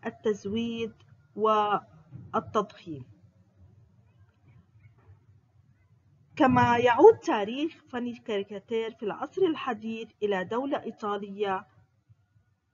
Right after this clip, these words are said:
حيث إن هذه الكلمة استخدمت لأول مرة في إيطاليا، وبرز فيها أهم الفنانين المختصين في هذا الفن.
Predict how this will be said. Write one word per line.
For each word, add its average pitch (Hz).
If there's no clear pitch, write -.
حيث -
إن 285
هذه 349
الكلمة 339
استخدمت 277
لأول 302
مرة 320
في 403
إيطاليا، 170
وبرز 349
فيها 277
أهم 294
الفنانين 220
المختصين 247
في 196
هذا 208
الفن. 381